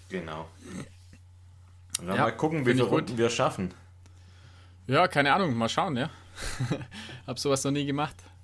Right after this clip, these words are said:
Speaker 1: Also, ja, ich kann dir sagen, das ist schon, also eine Runde ist da schon knackig bei einer Meile und knapp achtzig Höhenmeter. Das hat schon in sich. Das sollten wir am Anfang nicht zu viel dann Körner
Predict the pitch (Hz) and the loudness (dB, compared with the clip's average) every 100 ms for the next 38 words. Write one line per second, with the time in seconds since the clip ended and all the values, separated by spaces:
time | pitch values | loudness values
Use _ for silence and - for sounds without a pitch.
0 | - - - - - - - 90 95 92 | -20 -20 -20 -20 -20 -20 -14 -12 -8 -8
1 | - - - - - - - - - - | -10 -16 -20 -20 -20 -20 -20 -20 -20 -20
2 | - - - - - - 110 110 92 - | -20 -20 -20 -20 -16 -8 -6 -6 -10 -8
3 | 104 110 104 101 110 123 117 104 113 - | -6 -4 -4 0 0 0 -4 -6 -6 -4
4 | 113 113 110 98 101 78 101 107 107 101 | -2 -2 -4 -2 -2 0 -2 -2 -2 -2
5 | 101 - 101 95 98 95 92 87 - - | -2 -2 -4 -2 -6 -6 -8 -6 -6 -10
6 | - - - 87 92 - - - - - | -12 -18 -12 -8 -6 -8 -12 -20 -20 -12
7 | 92 98 95 92 98 107 104 73 90 90 | -8 -6 -4 -2 -2 -2 -2 -4 -8 -10
8 | - 98 92 - - - - 90 101 127 | -12 -10 -8 -8 -12 -14 -16 -8 -6 -4
9 | 120 117 120 - - - - 123 131 117 | -6 -6 -8 -10 -18 -14 -10 -8 -8 -6
10 | 107 92 90 - - - - - - - | -6 -6 -8 -10 -16 -20 -20 -18 -16 -16
11 | - - - 95 - 101 98 98 107 104 | -18 -18 -10 -8 -6 -4 -2 -2 -4 -4
12 | 104 104 - 104 - 113 101 95 90 - | -4 -4 -6 -8 -2 -2 0 0 -2 -6
13 | - - - - - - - - - - | -16 -20 -20 -20 -20 -20 -20 -20 -20 -14
14 | 90 90 | -10 -8